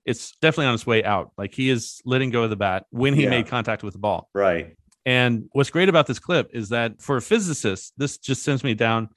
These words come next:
Speaker 1: so many rabbit holes.
Speaker 2: <laughs>
Speaker 1: And, and it, it was kind of a fun thing to, to chase these little holes around and see where they popped out. So,
Speaker 2: Uh-huh.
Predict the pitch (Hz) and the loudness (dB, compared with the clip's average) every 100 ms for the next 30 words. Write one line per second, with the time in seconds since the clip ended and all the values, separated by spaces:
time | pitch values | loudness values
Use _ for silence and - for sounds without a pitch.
0 | _ _ - - 165 165 151 113 107 101 | _ _ -14 0 2 4 2 4 4 2
1 | 90 73 90 - _ _ _ - - - | -2 -8 -12 -18 _ _ _ -20 -16 -16
2 | - - - - - - 123 127 123 120 | -12 -12 -12 -16 -18 -4 0 2 2 0
3 | 120 - 151 147 156 151 139 165 170 139 | -2 -2 -2 0 0 0 0 0 0 0
4 | - 143 139 135 127 127 120 120 131 117 | -2 -2 -2 -4 -4 -4 -4 -4 -6 -2
5 | 131 123 - - - 120 135 117 123 - | -2 -2 -6 -12 -8 -4 -2 0 -2 -6
6 | - 127 110 110 107 107 - 107 101 101 | -6 -4 -4 -4 -6 -6 -6 -4 -2 -4
7 | 101 104 107 - 107 85 - _ - 98 | -6 -6 -6 -4 -4 -4 -8 _ -12 -6
8 | 90 90 110 95 90 98 | -6 -8 -8 -6 -4 -6